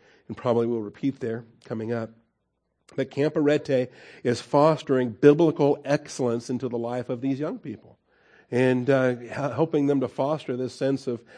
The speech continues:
of, uh, community amongst themselves. And I love the fact that we're getting doctrinal kids from churches all over the country that are, uh, coming to this camp and finding out that, oh, there's, there's other churches like ours, and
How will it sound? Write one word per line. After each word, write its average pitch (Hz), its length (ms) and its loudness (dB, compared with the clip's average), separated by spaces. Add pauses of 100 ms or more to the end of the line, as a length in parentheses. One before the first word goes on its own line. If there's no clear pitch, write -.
(180)
of, 123 300 2
uh, 120 140 2
community 135 520 6
amongst 127 320 0
themselves. 135 680 2 (340)
And 117 200 2
I 120 60 2
love 131 280 4
the 131 80 -4
fact 127 320 0
that 113 160 -10
we're 120 180 -4
getting 123 220 0
doctrinal 127 440 -2
kids 143 300 -2
from 110 140 -12
churches 131 340 -6
all 127 140 0
over 123 120 -4
the 113 80 -8
country 139 420 -10 (340)
that 123 200 4
are, 123 220 4
uh, 123 80 0
coming 127 300 2
to 123 60 0
this 123 160 -4
camp 139 340 2
and 110 120 -6
finding 123 440 -2
out 131 240 0
that, 113 100 -4
oh, 156 300 -4 (280)
there's, 131 220 2
there's 131 200 0
other 143 160 -2
churches 147 360 -6
like 135 220 -2
ours, 127 360 -8
and 117 140 -6